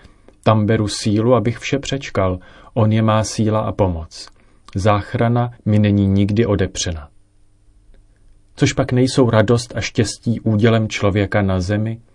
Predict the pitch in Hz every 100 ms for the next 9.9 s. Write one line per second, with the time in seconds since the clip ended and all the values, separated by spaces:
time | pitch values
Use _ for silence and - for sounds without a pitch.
0 | _ _ _ _ _ _ _ _ _ _
1 | _ _ _ _ - 110 107 104 113 123
2 | 120 120 117 113 107 107 - 120 110 104
3 | - 113 110 110 113 110 95 - 98 92
4 | - 123 - - 110 101 - - _ _
5 | _ _ _ _ _ _ _ 104 101 -
6 | 104 101 98 104 104 104 107 107 110 110
7 | - 113 110 _ _ _ - - - 131
8 | 123 165 147 135 - 107 117 117 127 123
9 | 131 120 117 - 127 120 117 113 80